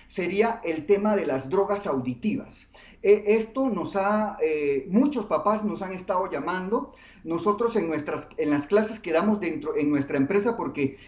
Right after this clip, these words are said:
impartimos algunas clases privadas por algu-, para algunos docentes, porque no se habla de esto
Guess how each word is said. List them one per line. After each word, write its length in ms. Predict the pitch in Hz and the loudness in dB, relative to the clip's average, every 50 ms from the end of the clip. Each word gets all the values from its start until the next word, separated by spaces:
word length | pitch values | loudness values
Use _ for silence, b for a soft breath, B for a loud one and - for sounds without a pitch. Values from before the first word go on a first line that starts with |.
| B B | B B
impartimos 500 | - 127 143 156 147 - - 202 214 202 | -8 -2 0 0 0 2 2 2 2 4
algunas 340 | 196 156 160 190 202 202 196 | 2 0 2 2 0 0 0
clases 320 | - 202 196 190 - 214 208 | 0 0 0 0 0 -6 -4
privadas 480 | - - 151 151 165 185 202 208 208 | -4 -2 0 2 4 4 4 4 2
por 140 | - 165 147 | 0 2 2
algu-, 200 | 143 139 147 - | 2 0 -2 0
para 160 | - 151 143 | 0 2 2
algunos 300 | 139 139 170 208 226 208 | 2 2 4 4 4 4
docentes, 360 | 170 143 - 208 214 208 240 226 | 4 4 4 2 4 4 2 0
porque 300 | - 185 - - 160 143 | 0 -4 -2 -2 -4 -2
no 220 | 151 170 214 262 | 4 4 4 4
se 220 | 269 - 214 180 185 | 4 2 0 0 2
habla 320 | 240 269 262 208 165 143 | 0 0 0 0 0 2
de 120 | 147 175 | 4 4
esto 320 | 226 233 - - 165 - | 2 2 0 -6 -8 -8